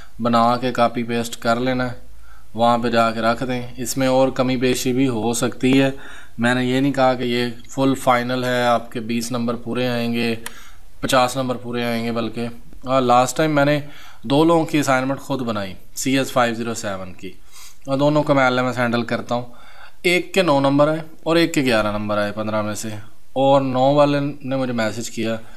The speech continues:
"ये क्या है?" मैंने कहा, "मुझसे ज़्यादा ले सकते हैं तो भाई फिर ले लें, फिर ख़ुद से बना लिया करें।" तो अब, अ, असल में जो पंगा है वो वीयू के instructors का है कि एक ही बंदे ने, मैंने बनाई है, दो assignments बनाई हैं,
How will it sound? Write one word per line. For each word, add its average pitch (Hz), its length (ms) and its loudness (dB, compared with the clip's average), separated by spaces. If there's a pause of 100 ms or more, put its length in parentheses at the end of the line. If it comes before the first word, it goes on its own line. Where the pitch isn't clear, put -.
(300)
"ये 120 220 4
क्या 98 220 -4
है?" 92 120 -8 (680)
मैंने 120 180 0
कहा, 139 160 2
"मुझसे 117 460 0
ज़्यादा 127 260 4
ले 120 220 2
सकते - 280 -4
हैं 117 100 -2
तो 101 60 -8
भाई 98 160 -4
फिर 95 240 -10
ले 113 180 0
लें, 127 180 2
फिर 117 220 -6 (520)
ख़ुद 139 160 0
से 151 120 2
बना 131 260 4
लिया 113 200 0
करें।" 110 300 -4 (580)
तो 143 500 0 (640)
अब, 302 420 2 (120)
अ, 151 460 4
असल 185 220 2
में 190 220 2
जो 185 80 2
पंगा 147 340 2
है 175 80 4
वो 190 100 0
वीयू 156 320 2
के 175 220 2
instructors 165 680 -2
का 123 180 0
है 101 240 -6 (560)
कि 190 340 2 (120)
एक 233 300 4
ही 254 60 2
बंदे 165 300 2
ने, 190 100 -2
मैंने 214 400 2
बनाई 135 360 2
है, 151 180 0
दो 180 420 2
assignments 160 540 0
बनाई 139 300 2
हैं, 151 180 0